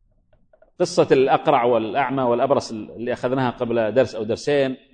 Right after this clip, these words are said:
أن الله غضب على اللذين سئلا في حال الضرورة ولم يعطيها. تذكرون القصة ولا لا؟ قلنا إيش؟ الأقرع والأبرص، قال له الملك إيش؟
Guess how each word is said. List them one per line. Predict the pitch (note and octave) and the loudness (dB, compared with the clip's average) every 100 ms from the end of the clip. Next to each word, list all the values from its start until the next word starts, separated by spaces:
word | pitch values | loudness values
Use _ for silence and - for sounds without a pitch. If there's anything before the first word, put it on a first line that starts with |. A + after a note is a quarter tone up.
| _ _ _ _ _ _ _ _ D#3 | _ _ _ _ _ _ _ _ -2
أن | F#3 E3 | 0 4
الله | D3 D#3+ D3+ | 6 6 6
غضب | C#3+ E3+ E3 D#3 | 4 2 2 2
على | C#3+ D3 D3+ | 2 4 4
اللذين | D3 C#3+ C#3 C#3 E3+ E3 D#3+ E3+ | 2 2 2 2 2 2 -2 -4
سئلا | - F3 E3+ D#3+ D3+ C3+ A#2+ G#2 | -4 -4 0 2 2 2 0 -6
في | - B2+ | -8 -8
حال | - D#3 E3 | 0 2 4
الضرورة | E3+ C3 C#3+ F3+ F#3 F#3 | 2 4 4 6 6 6
ولم | F3 D#3+ | 4 2
يعطيها. | D#3 C3+ A#2 F#2 - _ _ _ _ _ _ _ _ _ _ | -2 -2 -4 -6 -12 _ _ _ _ _ _ _ _ _ _
تذكرون | A#2+ G#2 D#3+ D#3+ | -6 2 2 4
القصة | E3+ - | 0 4
ولا | F3+ F3 | 4 6
لا؟ | D3+ - - - _ _ _ _ - | 4 -2 -14 -20 _ _ _ _ -4
قلنا | C#3+ E3 E3 E3 | -2 0 0 0
إيش؟ | - - | -2 -8
الأقرع | - C3 C3+ D#3+ D#3+ F3 F3+ - - - | -4 -2 0 0 4 4 4 0 -16 0
والأبرص، | D3 F3 F3 D3 - - - - _ _ _ _ _ _ _ _ - | 4 6 6 4 2 -8 -12 -16 _ _ _ _ _ _ _ _ 6
قال | F3 F3 | 8 8
له | F3+ | 6
الملك | F3 F3+ F3+ F3 | 6 6 4 6
إيش؟ | F3 D3 - | 4 4 0